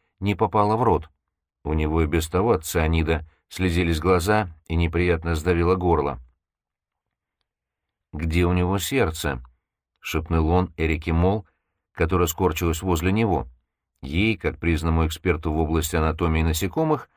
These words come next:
предстояло корректировать огонь охотника. «Сердце-то, э, в дорсальном сегменте метаторакса», — отозвалась девушка. Рик скорчил рожу. «Чего-чего?»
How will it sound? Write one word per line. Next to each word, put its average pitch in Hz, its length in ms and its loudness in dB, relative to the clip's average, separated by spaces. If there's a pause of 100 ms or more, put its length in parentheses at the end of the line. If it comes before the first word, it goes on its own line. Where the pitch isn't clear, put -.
(520)
предстояло 123 580 2
корректировать 110 640 0
огонь 101 240 2
охотника. 69 680 -2 (1600)
«Сердце-то, 110 720 0 (880)
э, 101 180 4
в 92 60 2
дорсальном 175 640 2
сегменте 156 680 -2 (320)
метаторакса», — 110 1080 0 (580)
отозвалась 85 840 2 (260)
девушка. 82 640 0 (380)
Рик 82 260 -2
скорчил 92 460 2
рожу. 78 360 2 (280)
«Чего-чего?» 170 800 -2